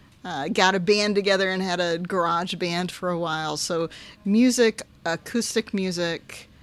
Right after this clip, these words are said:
is, that's the music I return to. I have always said this, that I will be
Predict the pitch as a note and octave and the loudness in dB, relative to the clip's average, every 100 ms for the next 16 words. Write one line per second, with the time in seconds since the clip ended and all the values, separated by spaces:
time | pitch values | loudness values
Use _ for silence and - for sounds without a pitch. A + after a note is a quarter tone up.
0 | _ F3 D#3+ E3+ E3+ - E3+ D#3+ D#3+ D#3 | _ -10 -2 0 0 -4 -4 -6 -6 -6
1 | D3+ D3+ D#3 D3+ D#3+ D#3 - _ _ _ | -6 -8 -12 -12 -14 -16 -18 _ _ _
2 | G#3 C4+ F#4 C#4+ A3 C4+ C4+ A#3+ B3 B3 | 0 2 2 2 4 4 2 2 2 2
3 | D4+ D4+ - - F3 E3+ D#3+ - - F#3+ | 0 0 -4 -6 0 4 2 0 0 2
4 | A3+ A#3 G3 F#3+ F#3 F3+ F3+ | 6 4 4 -2 -2 0 -2